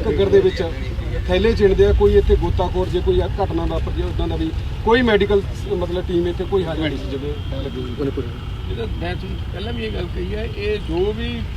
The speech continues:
Speaker 2: ਹੁਣ ਤੱਕ ਬਚਾਅ ਹੋਇਆ ਲੋਕਾਂ ਕਰਕੇ ਹੋਇਆ। ਸਰਕਾਰ ਦਾ ਤਾਂ ਇੱਕ ਪੈਸੇ ਦਾ ਵੀ ਕੋਈ ਰੋਲ ਨਹੀਂ।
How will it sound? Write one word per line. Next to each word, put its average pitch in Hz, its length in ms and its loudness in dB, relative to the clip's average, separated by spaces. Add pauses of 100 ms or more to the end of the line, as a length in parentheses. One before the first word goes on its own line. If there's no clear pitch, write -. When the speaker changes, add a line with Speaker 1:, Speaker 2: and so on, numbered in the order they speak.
(920)
Speaker 2:
ਹੁਣ 175 80 -4 (100)
ਤੱਕ 170 120 -4
ਬਚਾਅ 170 380 -2
ਹੋਇਆ 156 240 -4
ਲੋਕਾਂ 208 380 -4
ਕਰਕੇ - 320 -6
ਹੋਇਆ। - 200 -6 (600)
ਸਰਕਾਰ 208 460 0
ਦਾ 233 260 -4
ਤਾਂ 254 120 -2 (100)
ਇੱਕ - 180 -6
ਪੈਸੇ 220 340 -4
ਦਾ 247 160 -4
ਵੀ 220 140 -4 (260)
ਕੋਈ 196 120 -4
ਰੋਲ 180 180 -2
ਨਹੀਂ। - 140 -8